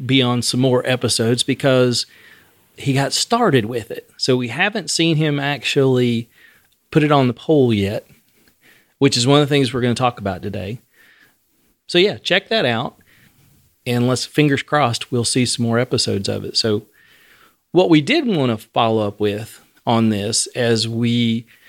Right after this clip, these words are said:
were looking at how the final cut of the show came out and what they're headed to do, was we wanted to talk a little bit today about towers.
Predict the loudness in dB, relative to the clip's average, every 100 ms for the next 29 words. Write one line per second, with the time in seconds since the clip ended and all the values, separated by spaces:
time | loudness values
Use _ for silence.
0 | -20 _ -6 -2 2 2 2 0 -2 -2
1 | -2 -6 -8 -12 -18 -18 _ _ _ _
2 | -4 0 0 2 2 2 0 0 2 2
3 | 2 4 2 2 2 2 2 2 2 2
4 | 0 0 -2 2 2 2 -4 -14 _ -4
5 | 2 4 4 4 -2 -8 _ _ _ _
6 | _ _ 2 4 6 6 4 0 0 -2
7 | 0 2 4 2 -2 0 0 2 0 -2
8 | -8 -6 -4 0 0 -2 -4 _ -4 -2
9 | -2 -6 -10 -8